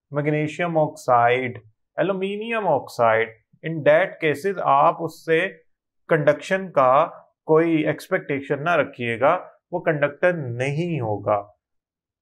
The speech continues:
Now स्टूडेंट्स, ये जो इलेक्ट्रोलाइटिक कंडक्शन होती है ये तो सेल्स के अंदर होती है, और ये जो मैंने ऊपर आपको डायग्राम में समझाया था ये भी सेल्स से, जिनको मैंने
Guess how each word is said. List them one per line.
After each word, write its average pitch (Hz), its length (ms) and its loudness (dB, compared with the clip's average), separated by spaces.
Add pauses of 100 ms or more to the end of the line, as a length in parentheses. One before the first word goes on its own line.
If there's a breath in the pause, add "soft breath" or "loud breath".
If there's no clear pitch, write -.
(1000)
Now 226 200 2
स्टूडेंट्स, 247 480 -10
ये 262 120 -6
जो 269 300 -6
इलेक्ट्रोलाइटिक 202 680 -6
कंडक्शन 175 500 -4
होती 170 300 -6
है 214 120 -2
ये 190 80 2
तो 208 140 -4
सेल्स 160 480 -4
के 165 100 -6
अंदर 113 240 -4
होती 104 340 -8
है, 101 120 -14 (800)
और 196 140 -2
ये 240 80 -4
जो 254 120 -2
मैंने 254 280 -4 (220)
ऊपर 190 300 -4
आपको 208 300 0
डायग्राम 156 580 -2
में 190 80 -8
समझाया 120 500 -4
था 120 240 -4 (600)
ये 175 200 -6
भी 240 180 -6
सेल्स 220 560 -4
से, 147 320 -4 (280)
जिनको 180 360 -4
मैंने 180 260 -4